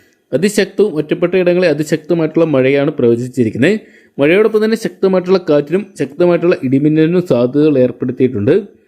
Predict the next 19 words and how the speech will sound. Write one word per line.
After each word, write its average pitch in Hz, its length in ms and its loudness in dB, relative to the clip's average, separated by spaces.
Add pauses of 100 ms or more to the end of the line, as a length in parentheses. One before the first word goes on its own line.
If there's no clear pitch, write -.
(280)
മഹാരാഷ്ട്ര 196 560 0 (100)
തീരം 208 220 0
മുതൽ 202 160 2 (100)
ഗോവ 147 320 4
തീരം 170 240 -2
വരെ 185 120 0 (100)
തീരത്തോട് 160 460 0
ചേർന്നുള്ള 151 320 0 (120)
ന്യൂനമർദ്ദ, 143 440 0 (380)
ന്യൂനമർദ്ദ 160 460 2 (100)
പാത്തി 151 300 0
സ്ഥിതി 139 260 0
ചെയ്യുന്നു. 117 260 4 (440)
തെക്ക് 160 260 0
പടിഞ്ഞാറൻ 208 380 -2 (100)
ഗംഗാതട 175 380 2 (100)
പശ്ചിമ 151 360 -4
ബംഗാളിന് 160 400 0
മുകളിലായി 147 360 2